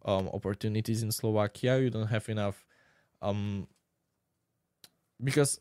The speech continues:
like, abroad, for example, in the States, you have many people from every part of the community. Like, you can make a YouTube and you have tons of YouTubers there that you can cooperate with,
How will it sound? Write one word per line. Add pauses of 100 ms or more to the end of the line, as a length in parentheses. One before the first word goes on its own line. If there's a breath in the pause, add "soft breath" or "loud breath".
(120)
like, (400)
abroad, (100)
for
example,
in
the
States, (400 soft breath)
you
have (140)
many
people (100)
from (300)
every (800)
part
of (220)
the
community.
Like, (280 loud breath)
you
can
make
a
YouTube
and
you
have (800)
tons
of
YouTubers
there
that
you
can
cooperate
with,